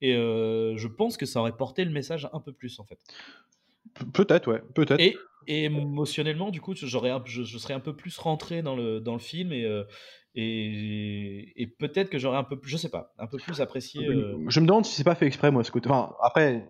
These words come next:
Speaker 2: même
Speaker 1: Mais je pense aussi que c'est fait exprès,
Speaker 2: même fait
Speaker 1: mais
Speaker 2: exprès,
Speaker 1: c'est
Speaker 2: après, je peux comprendre, même que ce soit fait exprès, qu'on, qu'on puisse ne pas adhérer, ça, je comprends totalement, parce que du coup,
Speaker 1: C'est ça,
Speaker 2: l'ancrage
Speaker 1: c'est
Speaker 2: émotionnel
Speaker 1: ça.
Speaker 2: n'y est pas. Mais, euh, ça, je suis le premier à reconnaître, c'est que, moi, ce que j'ai aimé, c'est justement, je, je pense que c'est pas des choix, euh,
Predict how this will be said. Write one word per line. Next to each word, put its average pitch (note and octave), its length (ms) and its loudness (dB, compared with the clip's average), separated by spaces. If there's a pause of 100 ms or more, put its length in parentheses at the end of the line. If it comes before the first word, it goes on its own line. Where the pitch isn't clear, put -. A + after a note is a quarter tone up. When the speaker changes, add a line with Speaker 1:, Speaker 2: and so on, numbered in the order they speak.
(340)
Speaker 2:
même D#3+ 160 8
Speaker 1:
Mais F3+ 80 6
je C#3+ 140 2
pense F3 240 2
aussi F#3+ 240 0
que - 60 -8
c'est C#3+ 100 2
fait D3 120 2
exprès, C3 260 0
Speaker 2:
même E3+ 120 6
fait F#3 120 4
Speaker 1:
mais E3 60 6
Speaker 2:
exprès, F#3+ 280 4
Speaker 1:
c'est F#3 60 8
Speaker 2:
après, A#2 260 4
je A2 60 -8
peux - 80 -18
comprendre, D3 280 2
même D3 240 4
que - 140 -6
ce - 140 -8
soit C#3 140 -6
fait C3+ 60 -2
exprès, D3+ 260 0
qu'on, A#2 240 -4
qu'on A#2+ 120 -16
puisse C#3 160 -4
ne B2+ 80 -2
pas A#2+ 100 4
adhérer, C3+ 200 6
ça, C#3 100 -4
je - 60 -10
comprends A#2+ 180 -10
totalement, C#3+ 300 4
parce A#2 120 -6
que C#3 80 -4
du B2+ 120 -2
coup, D3 100 2
Speaker 1:
C'est C#3 40 8
ça, C3 160 4
Speaker 2:
l'ancrage C#3+ 60 0
Speaker 1:
c'est D3 60 0
Speaker 2:
émotionnel C#3+ 320 4
Speaker 1:
ça. D#3+ 60 2
Speaker 2:
n'y D3 100 6
est C#3+ 60 8
pas. C#3 180 -2 (540)
Mais, B2 240 8
euh, A#2 320 8
ça, F3+ 120 6
je D#3 60 4
suis D#3 100 -2
le C3+ 60 -4
premier D3+ 160 4
à D3+ 40 4
reconnaître, D#3+ 280 2
c'est C#3 100 -6
que, B2+ 240 2 (380)
moi, D#3 180 6
ce - 80 -4
que D3 60 8
j'ai D3 100 8
aimé, F3+ 160 8
c'est D3+ 120 0
justement, D#3 360 2
je, C3+ 160 -2
je C#3 120 0
pense G#3+ 180 4
que D#3 60 0
c'est D3 100 4
pas G3 120 8
des F3+ 100 8
choix, E3 400 6
euh, B2 120 6